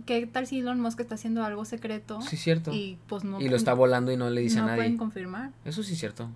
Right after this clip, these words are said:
Speaker 2: no lo había pensado, ¿eh?
Speaker 1: Ujú. A mí me sonó eso, a mí no sé por qué me prendió ese foquito.
Speaker 2: Digo, Elon Musk
Speaker 1: No
Speaker 2: no
Speaker 1: Tesla, pero podría ser otra
Speaker 2: Sí, otra.
Speaker 1: súper,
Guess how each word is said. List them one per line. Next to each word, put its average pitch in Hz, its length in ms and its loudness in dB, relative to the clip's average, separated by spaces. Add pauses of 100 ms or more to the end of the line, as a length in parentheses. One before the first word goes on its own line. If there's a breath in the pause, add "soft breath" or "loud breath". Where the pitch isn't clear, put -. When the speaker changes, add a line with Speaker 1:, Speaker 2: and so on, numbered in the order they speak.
Speaker 2:
no 120 100 -2
lo 131 80 0
había 147 120 -2
pensado, 123 440 -6
¿eh? 151 180 -6
Speaker 1:
Ujú. 208 380 -4 (180)
A 233 100 -4
mí 220 80 2
me 233 140 0
sonó 254 260 -2
eso, 202 240 -10
a 226 60 -4
mí 214 160 0
no 233 100 0
sé 233 140 -8
por 233 160 -14
qué 220 140 -8
me 214 240 -6
prendió 202 280 -12
ese 214 140 -14
foquito. - 380 -16 (400)
Speaker 2:
Digo, 147 260 6
Elon 175 260 2
Musk 170 320 0
Speaker 1:
No 254 260 2
Speaker 2:
no 247 40 0
Speaker 1:
Tesla, 311 480 0
pero 214 380 -2
podría 196 240 -4
ser 226 240 -4
otra 220 360 -2
Speaker 2:
Sí, 170 180 6
otra. 113 260 2
Speaker 1:
súper, 98 180 -8